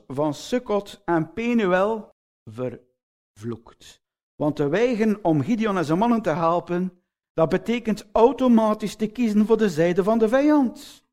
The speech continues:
Herinner u trouwens in dat verband ook de woorden van de Heer Jezus: "Wie niet voor ons is, is tegen ons."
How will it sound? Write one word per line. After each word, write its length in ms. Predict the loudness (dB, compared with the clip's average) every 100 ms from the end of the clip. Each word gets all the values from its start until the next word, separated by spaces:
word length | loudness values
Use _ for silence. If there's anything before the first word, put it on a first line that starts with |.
| _ _ _
Herinner 360 | -4 2 4 4
u 120 | 0
trouwens 380 | 2 4 6 4
in 100 | 2
dat 140 | 2
verband 460 | 0 0 0 0 0
ook 160 | 0
de 120 | 2 2
woorden 500 | 4 4 4 2 0
van 180 | 0
de 80 | 0
Heer 180 | 2 0
Jezus: 720 | 0 -2 -4 -6 -8 -20 _ _ _
"Wie 240 | -4 0 2
niet 180 | 2
voor 320 | 0 0 4 6
ons 240 | 4 4
is, 480 | 0 -2 -6 -18 _ _ _ _ _ _ -14
is 220 | -14 -10
tegen 380 | -6 -4 -4 -4
ons." 560 | -6 -12 -20 -20 -20